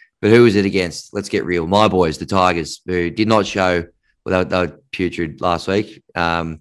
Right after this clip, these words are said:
no other word for it. Uh, the Storm have been crunching teams, but they've been beating good teams, thirteen plus. They beat the Panthers sixteen nil a couple of weeks ago. Then they beat the Broncos sixty to twelve last week, another top eight team. So,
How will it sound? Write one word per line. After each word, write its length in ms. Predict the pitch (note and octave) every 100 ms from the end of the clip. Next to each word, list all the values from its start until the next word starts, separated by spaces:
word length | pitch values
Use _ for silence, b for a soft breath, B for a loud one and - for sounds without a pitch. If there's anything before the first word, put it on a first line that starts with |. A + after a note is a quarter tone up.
| _ - B B B _
no 180 | A2+ A#2
other 140 | G#2+
word 260 | G2+ A2 G#2+
for 280 | - A#2+ D3
it. 80 | C#3+ -
Uh, 200 | G#2+ G#2
the 100 | G2+
Storm 320 | G#2 C#3+ C#3+ C#3+
have 100 | C3+
been 180 | B2
crunching 420 | G2 G#2 A2 A#2 G2
teams, 360 | G2+ F#2 A#2
but 80 | A#2
they've 120 | G2+
been 140 | G#2 G2+
beating 360 | G#2+ G2+ E2+
good 320 | - A#2+ G#2+ -
teams, 580 | A2 G2 E2+ D2+ - _ _
thirteen 320 | G#2+ G2+ F2+ D2+
plus. 340 | F#2+ F2 -
They 100 | F#2+
beat 140 | F#2+
the 60 | -
Panthers 600 | - G#2+ G#2+ G#2+ G2 - b b b -
sixteen 420 | - G2+ G#2 F#2
nil 160 | G2+
a 40 | G2+
couple 240 | G2 F#2+
of 60 | F2+
weeks 220 | G2+ G#2+
ago. 220 | - A#2 A2+
Then 120 | G2+
they 100 | G2
beat 260 | G2+ F#2
the 300 | - F2+ F2 E2+
Broncos 600 | F#2 F#2 G2 E2+ D2+ - _ _ _ _
sixty 380 | - G2+ - F#2
to 100 | E2+
twelve 300 | - F2 E2+
last 260 | F2 F2
week, 120 | E2+ E2
another 200 | F2 E2+
top 260 | - F2
eight 200 | F2 D2+
team. 320 | - E2+ E2+
So, 260 | D2 F#2 F2+